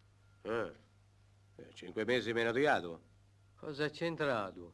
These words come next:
Speaker 1: Siete cresciuti insieme, no? Eh, gli sei amico.
Speaker 2: Amico? Beh, siamo stati compagni da ragazzi.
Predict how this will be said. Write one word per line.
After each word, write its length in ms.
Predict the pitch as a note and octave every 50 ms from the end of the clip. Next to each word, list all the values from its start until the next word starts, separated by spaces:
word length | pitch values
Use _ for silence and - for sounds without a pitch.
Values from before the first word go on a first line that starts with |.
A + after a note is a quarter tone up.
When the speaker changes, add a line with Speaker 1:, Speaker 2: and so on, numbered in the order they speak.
| _ _ _ _ - - _ - - - _ - - - _ - - - - - - - -
Speaker 1:
Siete 340 | - - F#2+ G2 - G#2+ G2+
cresciuti 360 | G2+ G#2 F#2+ - G2+ F2+ G#2
insieme, 420 | G#2+ G#2 - D3 C#3 A2+ F2+ E2+ F#2
no? 120 | A2 A#2+
Eh, 320 | B2 - - - - - - - - _ _ _ - - - - _ _ - - -
gli 120 | - E2 E2
sei 240 | E2 E2 E2 E2 E2
amico. 380 | E2 G2 C#3+ D3+ - - - - - - - - - - - - - - _
Speaker 2:
Amico? 680 | - - F#2+ G#2 B2 C3 C3 - - A#2+ C#3 F3 - - - - - - - - - - - - - - - - - - - - - - - - - - - - - - - - - - - - - - - - - - - - - - - _ - - - - - - - - - - -
Beh, 340 | - A3 F#3+ F3+ F3+ F3+ D3+
siamo 280 | C#3+ D#3+ D3 D3 C#3
stati 300 | - - C3+ C3 B2+ B2+
compagni 580 | - - A#2+ A#2 A2+ A2+ A#2 A2+ A2 A2 A2 G2+
da 140 | F#2+ G2+ G#2
ragazzi. 640 | F#2+ G2 F2 F#2 G2+ F#2+ E2+ - - - -